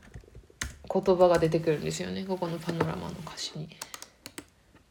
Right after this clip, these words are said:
午後のパノラマはすごくいい、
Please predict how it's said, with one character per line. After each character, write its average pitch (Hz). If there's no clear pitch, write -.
午 202
後 208
の 247
パ 190
ノ 180
ラ 175
マ 175
は 175
す 180
ご 254
く 240
い 196
い、 185